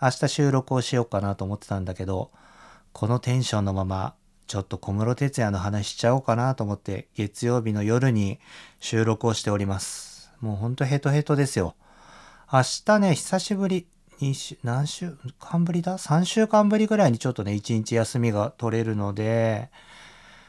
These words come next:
まあ、その収録したり、いろいろしたりしようかなと思ったんだけど、確定申告もね、しな-、<laughs> もうほんとギリギリなんですけど、しなきゃいけないからね、もうちょっと夜のうち喋っちゃおうと思ってね、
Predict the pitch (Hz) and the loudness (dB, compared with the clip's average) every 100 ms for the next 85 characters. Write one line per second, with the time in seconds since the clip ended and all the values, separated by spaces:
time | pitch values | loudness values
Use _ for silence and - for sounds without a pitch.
0 | _ - 120 113 110 107 - 131 120 113 | _ 0 0 0 -2 -2 0 0 0 0
1 | 123 - 123 101 98 101 104 101 - 107 | -4 -2 -2 0 0 -2 -2 -4 -4 -4
2 | 95 - 110 - 104 107 104 98 101 _ | -4 -4 -4 -2 -4 -2 -4 -6 -8 _
3 | _ - 107 101 98 101 98 - - - | _ -2 0 0 -2 -6 -8 -12 -14 -2
4 | 262 247 294 269 135 117 104 98 98 104 | 0 0 -2 -2 -2 -2 -2 -2 -4 -8
5 | 113 - - 104 - 107 - 156 156 165 | -10 -10 -8 -2 2 2 2 0 0 -2
6 | 123 123 139 151 151 147 104 - 101 98 | 2 2 4 4 6 4 2 0 -2 -2
7 | - - - - - 127 131 120 98 107 | -4 -16 -16 -14 -4 0 2 2 0 0
8 | 110 101 98 104 117 107 104 - 117 101 | 0 -2 -2 -2 -2 -4 -6 -6 -6 -2
9 | 107 156 160 120 - 104 - - - 107 | 2 4 4 4 0 -6 -6 -8 -6 -2
10 | 175 - - 139 123 107 107 - - 101 | -4 -2 2 2 2 -2 -4 -6 -6 -4
11 | 107 113 110 98 | 0 0 0 -4